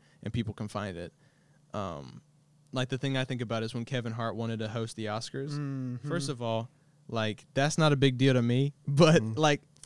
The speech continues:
Speaker 1: for whatever reason, this
Speaker 2: Bruh.
Speaker 1: guy was like, "All I wanna do in the world, like, my whole platform, I wanna get to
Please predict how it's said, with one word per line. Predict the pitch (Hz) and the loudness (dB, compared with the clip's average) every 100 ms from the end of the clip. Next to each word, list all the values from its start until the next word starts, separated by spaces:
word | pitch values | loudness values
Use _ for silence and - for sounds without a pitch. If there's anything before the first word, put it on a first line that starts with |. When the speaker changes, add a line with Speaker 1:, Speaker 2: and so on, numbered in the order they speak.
| - | -4
Speaker 1:
for | 175 | 2
whatever | 185 202 202 175 170 | 6 8 6 2 2
reason, | 165 175 151 | 6 6 6
this | 147 165 | 2 0
Speaker 2:
Bruh. | 156 | -2
Speaker 1:
guy | 151 | -2
was | 143 143 | -2 -2
like, | 139 139 - | -2 -2 4
"All | 156 160 | 6 8
I | 143 | 4
wanna | 143 156 147 | 2 0 -2
do | 139 147 151 151 | -2 0 2 2
in | 151 | 2
the | 147 | 4
world, | 131 127 143 143 120 117 - _ _ _ | 2 4 4 4 2 -2 -10 _ _ _
like, | - 131 123 | 0 2 2
my | 147 139 | 2 2
whole | 131 151 | 6 4
platform, | 143 147 139 - 127 | 6 4 4 2 -2
I | 123 | 2
wanna | 139 143 143 | 2 4 2
get | 127 135 143 - | 4 6 6 4
to | 143 127 123 | 2 2 0